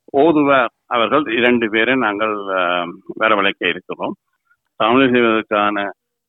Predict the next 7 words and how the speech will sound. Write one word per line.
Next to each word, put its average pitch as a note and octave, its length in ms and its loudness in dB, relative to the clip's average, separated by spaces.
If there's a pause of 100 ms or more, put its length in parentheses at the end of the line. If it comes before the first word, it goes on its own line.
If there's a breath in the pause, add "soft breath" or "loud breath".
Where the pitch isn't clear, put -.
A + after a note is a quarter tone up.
இதனை A#2 360 0
அவர்கள் A#2 320 0
நிவர்த்தி A2 340 0
செய்வார்கள் F#2+ 420 -6
என்று F#2+ 460 -2
இவர்கள் G#2 360 0
எதிர்பார்க்கிறார்கள். F#2 760 -2